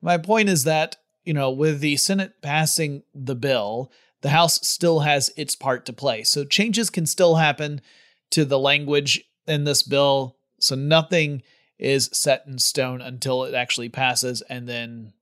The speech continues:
the president has to sign it into law. Now, the bill that the Senate passed includes five hundred fifty billion dollars of new spending, which is what puts it at the one point two trillion dollar mark total.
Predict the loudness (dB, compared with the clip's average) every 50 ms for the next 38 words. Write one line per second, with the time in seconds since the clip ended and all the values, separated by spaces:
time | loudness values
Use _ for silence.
0 | _ -18 -10 -10 -6 -2 -2 -2 -2 -2 -6 -6 -12 -10 -10 -8 -4 -4 -4 -4
1 | -4 -6 -8 -12 -14 -14 -16 -14 -12 -4 2 4 6 6 6 4 0 -8 _ _
2 | _ _ _ _ _ _ _ _ _ _ _ -20 -18 -18 -18 -18 -20 -20 -20 _
3 | _ _ 4 6 6 6 6 4 4 2 2 2 4 4 4 4 4 2 -2 0
4 | -2 -2 0 0 0 -2 -4 -2 0 0 2 2 2 2 0 -2 -4 -6 -6 -2
5 | 0 0 0 2 0 -4 -2 0 2 2 2 2 2 0 0 -2 -4 -2 -2 -4
6 | -4 -2 -4 -4 -4 -4 -6 -6 0 2 2 2 2 0 0 -2 -4 -2 0 2
7 | 2 2 2 2 0 -2 -4 -6 -8 -8 -6 -6 -4 0 2 2 4 4 2 2
8 | 0 -2 -4 -6 -8 -6 -4 -4 -2 -2 -4 -6 -8 _ _ _ _ _ _ _
9 | _ _ 0 2 2 2 0 4 4 4 4 4 0 -4 -2 -2 0 0 -2 -2
10 | -2 0 0 0 0 0 -2 -6 -6 -6 -6 -6 -6 -8 -8 -8 -8 -10 -10 -8
11 | -8 -6 -6 -6 -4 -4 -4 0 2 2 2 2 2 0 -4 -4 -8 -12 _ -6
12 | -2 0 2 2 2 0 -4 -6 -8 -8 -8 -8 _ 0 2 4 4 4 2 0
13 | -2 -6